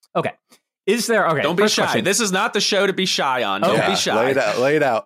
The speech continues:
Speaker 1: Is there etiquette when it comes to Twitter as to what is acceptable behavior and what is not? Okay, for example, we have to distinguish between, um, retweeting a comp-, like, a personal compliment, we talked about this, Aaron, and retweeting a business compliment.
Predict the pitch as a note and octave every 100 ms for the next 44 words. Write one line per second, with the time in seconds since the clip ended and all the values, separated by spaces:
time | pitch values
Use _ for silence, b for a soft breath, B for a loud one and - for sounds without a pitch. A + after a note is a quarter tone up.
0 | - F#3 A3 - A3+ A3+ G#3+ - E3+ E3
1 | - B2 F#2+ - - C3 A#2 - B2 A#2
2 | - - C3 G2+ G#2+ G#2 - A2 G#2+ A#2+
3 | B2+ - - B2+ - - A#2 C3 G#2+ G2+
4 | A2+ - G2 - A#2 A#2 - _ _ _
5 | _ A2 G#2 G2+ F#2+ - F3 E3 - F#3+
6 | D#3 A2 - - _ _ _ _ _ E3+
7 | F3 E3+ D#3 F#3+ E3 - D3+ - D3+ B2+
8 | A#2+ - A#2 A2 G2+ G#2+ G#2 A2+ _ _
9 | _ _ B2+ D3 - D#3+ C3+ A#2 - D#3
10 | D3+ C#3 C3 - D#3 - E3+ D#3 E3+ D#3
11 | E3+ E3 - B2+ B2+ - G#2+ G#2+ - A#2
12 | A2+ A2+ _ - C#3 B2+ C3+ - C#3 A#2+
13 | A2+ A#2 A2 G2 A2+ G#2 A2 - - A2+
14 | - -